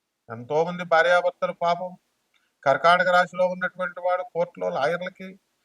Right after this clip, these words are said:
లక్షల లక్షల రూపాయలు ఇచ్చి కేసులు వేసుకున్నారు, కానీ ఎప్పుడూ కూడా వాళ్ళకి ఇంకా న్యాయం జరగలేదనే బాధ, అసంతృప్తి ఈ అష్టమ రాహు వల్ల కలుగుతుంది.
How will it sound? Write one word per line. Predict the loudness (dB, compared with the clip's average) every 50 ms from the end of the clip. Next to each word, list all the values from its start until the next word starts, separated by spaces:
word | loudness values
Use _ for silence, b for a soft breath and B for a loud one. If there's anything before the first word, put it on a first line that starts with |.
| _ _ _ _ _
లక్షల | -4 -4 -2 -2 -2 0
లక్షల | 0 0 -2 0 -2 -2
రూపాయలు | -2 -2 -6 -2 0 -2 -2 -2
ఇచ్చి | -6 _ -16 -16 -16
కేసులు | _ -6 -8 -6 -6 -6 -8
వేసుకున్నారు, | -8 -8 -8 _ -16 -10 -8 -8 -8 -6
కానీ | -6 -8 -8 -8 -12 -20 _ _ _ _ _ _ _ _ _ _ _ _ _ _ _ _ _ -14
ఎప్పుడూ | -14 -14 -12 -12 -14 -12
కూడా | -10 -8 -6 -6 -6 -6 -6 -12 -16 _ _ _ _ _ _ _
వాళ్ళకి | -6 -6 -6 -6 -12 -16
ఇంకా | -20 -12 _ -4 -4 -4 -4 -6 -12 _ _ _ _ _ _ _ _ _ _ _ _ _ _ _ _ _ _ _ _ _ _ _ -10
న్యాయం | -8 -8 -8 -8 -12 -12 -6
జరగలేదనే | -6 -6 -6 -6 -8 -8 -8 -10 -10 -14 -14 -14 _
బాధ, | -8 -8 -6 -2 -2
అసంతృప్తి | 0 0 -2 -4 -8 -12 -14 -14 -14 -18 -18 _ _ _ -16 -16 -16 -18 _ _ _ _ _ _ _
ఈ | -8
అష్టమ | -8 -8 -8 -8 -10 -8 -8
రాహు | -6 -6 -6 -6 -8 -12
వల్ల | -14 -12 -12 -14 -16
కలుగుతుంది. | _ _ -14 -14 -14 -18 _ _ -20 -20 _